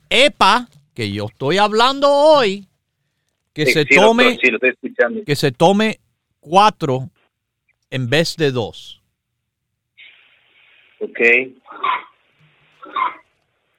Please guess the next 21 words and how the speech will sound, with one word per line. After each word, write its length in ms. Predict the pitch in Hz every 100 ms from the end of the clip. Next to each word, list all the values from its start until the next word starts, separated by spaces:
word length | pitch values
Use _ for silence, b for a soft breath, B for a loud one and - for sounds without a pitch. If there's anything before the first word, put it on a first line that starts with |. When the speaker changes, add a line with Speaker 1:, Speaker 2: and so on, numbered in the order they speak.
| _ _ _ -
Speaker 1:
Cuatro 420 | 202 302 - -
Speaker 2:
Ok, 200 | 320 311
doctor, 120 | 269
¿algo 200 | 269 277
Speaker 1:
epa 20 | - 208
Speaker 2:
más? 120 | 202 208
Speaker 1:
en 260 | 170 175 175
vez 380 | 220 277 277 185
de 240 | 180 196 180
dos 520 | 185 254 247 - - _
epa 560 | 240 233 - 135 127 135 _ _ _ _ _ _ _ _ _ _ _ _ _ _ _ _
cuando 480 | 165 202 190 190
hay 220 | 208 247 269
situaciones 880 | - 226 190 175 - 226 233 226 -
autoinmunológicas 1400 | 175 208 220 - 220 196 196 180 196 185 165 135 127 -
y 140 | 185
hasta 380 | 208 202 - 190
sepa 440 | - - 247 - 185
de 140 | 170
que 300 | - 170 165 -
seis 760 | - - - 269 311 302 -